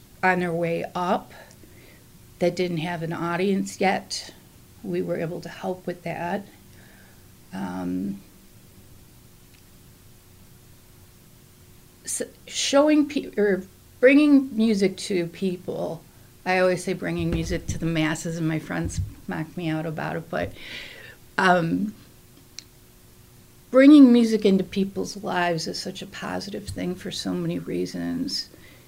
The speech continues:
and we are so grateful that we got to do it. So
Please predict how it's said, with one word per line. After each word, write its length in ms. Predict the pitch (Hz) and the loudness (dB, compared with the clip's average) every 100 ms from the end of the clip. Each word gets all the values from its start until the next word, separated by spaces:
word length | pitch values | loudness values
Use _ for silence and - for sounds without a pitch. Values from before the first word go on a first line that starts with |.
| - - - | -20 -18 -8
and 600 | 87 87 87 87 82 - - - | -6 -4 -4 -4 -4 -8 -16 -10
we 180 | 190 180 | -4 -2
are 120 | 160 | -2
so 300 | - 180 175 | -4 -4 -4
grateful 640 | 175 165 165 165 - 156 | -6 -4 -2 -2 -6 -8
that 180 | 156 160 | -6 -6
we 80 | 170 | -6
got 220 | 160 151 | -4 -4
to 100 | - - | -6 -8
do 200 | 165 160 | -6 -4
it. 220 | 151 - | -6 -8
So 400 | - 165 151 | -6 -2 -2